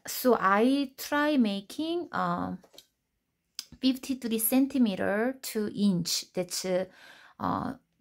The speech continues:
twenty inches. So I try making twenty inch my stuff. So my yarn, uh, this one. That's how I starting, uh, this, uh,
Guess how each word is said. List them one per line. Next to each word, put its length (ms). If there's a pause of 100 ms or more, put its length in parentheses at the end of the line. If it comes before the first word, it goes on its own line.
(120)
twenty 880
inches. 920 (340)
So 220
I 220
try 340
making 720
twenty 520
inch 540
my 320
stuff. 680 (1200)
So 260 (160)
my 200
yarn, 680
uh, 320 (160)
this 240
one. 380 (560)
That's 340 (160)
how 360
I 180
starting, 760 (1000)
uh, 180
this, 340
uh, 380